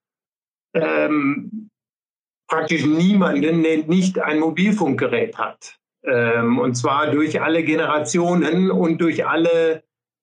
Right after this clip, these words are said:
ähm, Schichten des, des Wohlhabens. Also, äh, selbst,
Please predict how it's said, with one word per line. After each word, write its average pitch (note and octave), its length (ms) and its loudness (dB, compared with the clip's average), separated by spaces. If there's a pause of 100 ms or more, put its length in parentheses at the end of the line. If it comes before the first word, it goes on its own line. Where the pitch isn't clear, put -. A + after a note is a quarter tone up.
ähm, D3+ 960 -2 (640)
Schichten E3+ 1040 0
des, - 380 -2
des C#3+ 240 -2
Wohlhabens. B2 680 0
Also, C3 420 0
äh, C#3+ 440 -2
selbst, C#3+ 580 -4